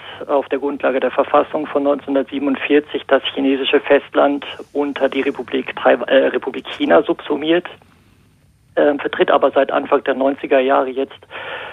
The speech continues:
die Position, dass die Republik China sich allein auf das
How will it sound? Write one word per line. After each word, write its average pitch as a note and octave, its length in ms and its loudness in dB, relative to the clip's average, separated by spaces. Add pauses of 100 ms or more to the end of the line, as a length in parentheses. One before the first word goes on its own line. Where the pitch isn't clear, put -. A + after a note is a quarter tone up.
(260)
die - 60 -12
Position, D3 720 4
dass C#3 140 2 (100)
die C#3 60 -4
Republik C3+ 460 -4 (280)
China D3 220 2
sich C#3 200 -4
allein C#3+ 300 4
auf C3+ 140 0
das C3+ 180 -2